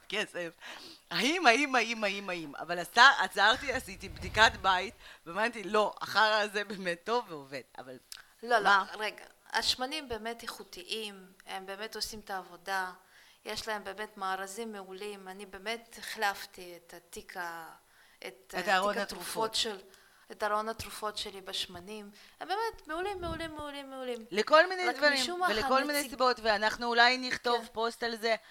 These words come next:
Speaker 1: על דברים שאנחנו משתמשות בהם בעמוד הפייסבוק שלנו, שאגב קוראים לו אמהות על הרצף,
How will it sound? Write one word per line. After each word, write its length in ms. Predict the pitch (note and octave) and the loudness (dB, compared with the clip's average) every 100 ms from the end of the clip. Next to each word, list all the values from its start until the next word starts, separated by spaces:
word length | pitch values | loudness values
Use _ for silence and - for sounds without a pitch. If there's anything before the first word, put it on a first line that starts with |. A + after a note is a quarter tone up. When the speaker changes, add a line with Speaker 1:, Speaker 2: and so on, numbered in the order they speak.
| - - | -20 -10
Speaker 1:
על 160 | - F#3+ | -2 -2
דברים 460 | F#3+ G3 G#3+ A#3 B3 | 0 0 2 0 -4
שאנחנו 520 | B3 G#3+ G#3+ G#3 A3 | -2 0 -2 -2 -10
משתמשות 640 | G#3+ - G3+ G3 G#3+ G3+ | -8 -8 -8 -4 -4 -2
בהם 360 | G#3+ A#3 C4+ A#3+ | 0 0 -2 0
בעמוד 580 | F#3 E3+ E3+ E3+ F3 | 2 2 2 -2 -6
הפייסבוק 480 | D#3 - E3 E3 - | -10 -8 -10 -12 -8
שלנו, 340 | - B3+ D4 - - _ - - _ | -4 -2 -2 -4 -14 _ -20 -20 _
שאגב 400 | - F#3+ F#3+ F#3+ | -4 0 4 2
קוראים 360 | - F3+ F3+ F3+ | 0 -8 -8 -6
לו 280 | F3 D#3+ - _ E3+ | -4 -4 -6 _ -12
אמהות 380 | E3 D#3+ D#3+ | -8 -6 -6
על 120 | D#3 D3+ | -6 -6
הרצף, 580 | C#3+ D#3 - C#4+ - | -6 -8 -6 -6 -8